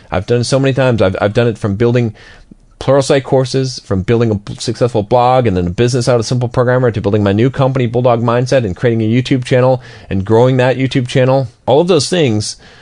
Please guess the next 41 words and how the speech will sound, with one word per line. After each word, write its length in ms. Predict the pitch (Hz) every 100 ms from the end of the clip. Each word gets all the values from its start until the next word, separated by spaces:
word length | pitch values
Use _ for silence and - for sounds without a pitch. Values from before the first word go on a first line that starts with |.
| - _ _ _
they, 280 | 113 117 117
they 180 | 117 117
just 200 | 120 120
required 420 | 113 - 113 113
the 60 | 98
grind. 280 | 117 107 95
They 100 | 101
just 240 | 107 -
required 360 | 110 110 107 110
me 100 | 98
to 80 | 90
keep 280 | - 120
on 180 | 113 110
going, 300 | 107 104 98
even 260 | 101 117 117
when 100 | 113
it 80 | 98
didn't 200 | 101 98
look 140 | 98
like 140 | 98
I 40 | 98
was 120 | 90
making 240 | 90 92
progress. 380 | - 90 87 76
And 80 | 110
right 100 | 151
now, 120 | 147
you 100 | 147
might 180 | 147 151
be 80 | 165
in 60 |
that 180 | 120 87
spot 240 | - 82 85
where 80 |
it 60 | 98
doesn't 200 | 101 110
feel 140 | -
like 140 | 104 95
you're 80 | 95
making 260 | 90 90
progress. 540 | 92 90 - - -